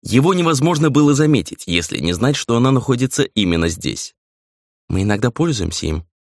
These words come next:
сообщила служанка Рэю, отодвигая с его помощью решётку. «Попадёте прямо на склад старых вещей». Заклинатель заглянул в узкую нишу, разглядел смутные очертания громоздких предметов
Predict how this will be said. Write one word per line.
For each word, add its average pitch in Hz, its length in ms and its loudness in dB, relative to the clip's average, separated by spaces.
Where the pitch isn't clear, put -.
сообщила 80 420 -2
служанка 80 480 -2
Рэю, 117 280 0
отодвигая 110 500 0
с - 100 -4
его 120 200 0
помощью 104 440 0
решётку. - 540 -6
«Попадёте 131 520 2
прямо 117 280 2
на 127 100 4
склад - 280 -4
старых 85 360 -4
вещей». - 420 -4
Заклинатель 143 560 0
заглянул 127 460 4
в 123 60 2
узкую 127 320 2
нишу, 123 520 2
разглядел 87 520 0
смутные 82 360 -2
очертания 85 480 -2
громоздких 85 500 -4
предметов 98 480 -2